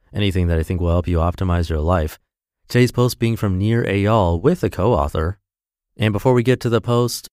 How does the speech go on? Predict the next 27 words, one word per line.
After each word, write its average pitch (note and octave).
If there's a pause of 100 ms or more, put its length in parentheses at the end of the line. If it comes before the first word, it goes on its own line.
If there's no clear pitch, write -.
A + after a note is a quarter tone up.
are G#2
you A2
focusing C#3
on B2
the A#2
most A#2
meaningful B2+
things D3+
in D3
life? D3+ (320)
Take C3+
inspiration B2+
from G2+
Skagen A#2
Watches G2
and F2
Jewelry. D#2 (160)
Their D#2
Danish F#2
minimalist F2
designs E2
are E2
guided E2+
by F2
less E2+
is F#2+
more. F2+